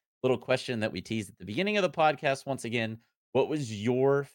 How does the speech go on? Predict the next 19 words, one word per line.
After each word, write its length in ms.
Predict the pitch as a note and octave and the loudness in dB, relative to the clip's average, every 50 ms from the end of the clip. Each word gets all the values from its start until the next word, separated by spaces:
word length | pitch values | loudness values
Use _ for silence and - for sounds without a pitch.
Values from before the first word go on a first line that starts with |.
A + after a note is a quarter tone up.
| _ | _
favorite 480 | A#2 A2 A2 A2 G2+ G2+ G#2 G2+ - - | -4 -2 -2 -2 -2 -2 -4 -4 -4 -6
Star 340 | - - - G2 F#2 F#2+ F#2+ | -10 -8 -4 0 0 0 0
Wars 380 | F#2+ F#2 F#2+ F#2 F#2 F2+ F#2 | 0 -2 -2 -2 -2 -4 -8
in 140 | - F2+ F2 | -10 -12 -14
twenty 260 | - _ F#2 F2 F2 | -12 _ -10 -10 -10
twenty-three, 640 | F2+ - _ E2+ E2+ F2+ - _ G2+ G2+ G2+ G2 F#2+ | -12 -14 _ -12 -12 -12 -10 _ -4 -2 -2 -2 -2
whether 300 | F2+ F#2 F#2 F2 F2+ F2 | 0 0 0 0 0 -2
it 80 | G#1+ C#2 | -4 -4
was 160 | F2 E2 F2 | -6 -6 -4
an 60 | F2+ | -2
episode, 600 | F#2 G2 - G#2 - - G2+ F#2 F#2 F#2 F#2 - - | -2 -2 -2 -4 -6 -2 0 0 0 0 -2 -2 -6
a 60 | G#2+ | -10
show, 540 | - - - C#3 C#3 C3 B2+ B2 B2 A#2+ - _ _ _ _ _ - | -10 -2 2 4 4 4 4 2 0 -2 -8 _ _ _ _ _ -4
a 20 | |
different 300 | F#2 C#3+ C3+ D#3 - - | -2 -2 -2 -2 -6 -8
piece 160 | - C3 - A#2 | -10 -10 -10 -10
of 100 | G#2 - | -12 -6
content, 540 | - A2+ A2+ A2 - - A#2+ A2+ - - | -4 -4 -4 -4 -4 -6 -6 -6 -6 -4
like 180 | - E2+ E2+ | -4 -4 -4